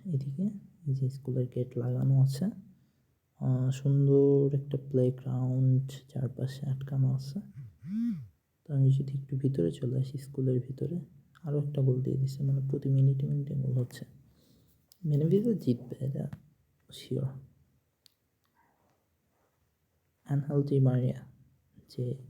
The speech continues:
আর্জেন্টিনার লেফট উইংয়ে খেলে, রাইট উইংয়ের প্লেয়ার মূলত, সে কিন্তু এখন বেনিফিসে আছে।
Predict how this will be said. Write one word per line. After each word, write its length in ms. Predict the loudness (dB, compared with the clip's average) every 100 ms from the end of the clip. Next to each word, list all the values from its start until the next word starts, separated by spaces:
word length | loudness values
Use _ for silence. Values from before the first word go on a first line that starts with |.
| -20 _
আর্জেন্টিনার 640 | -6 -4 -4 -4 -2 -4 -4 -10 -20 _ _ 2
লেফট 280 | 2 4 4
উইংয়ে 220 | 4 2
খেলে, 360 | -2 -8 -6
রাইট 280 | -8 -8 -6
উইংয়ের 280 | -4 -2 -4 -8 -16 -14 -16 -18 _ _ 0
প্লেয়ার 320 | 2 2 -2 -6
মূলত, 340 | 0 0 0 -2 -12 -18 -20 _ _ _ _ _ _ _ _
সে 180 | -6 0
কিন্তু 240 | 2 2 0
এখন 240 | 2 2
বেনিফিসে 420 | 4 2 0 -2
আছে। 220 | -4 -4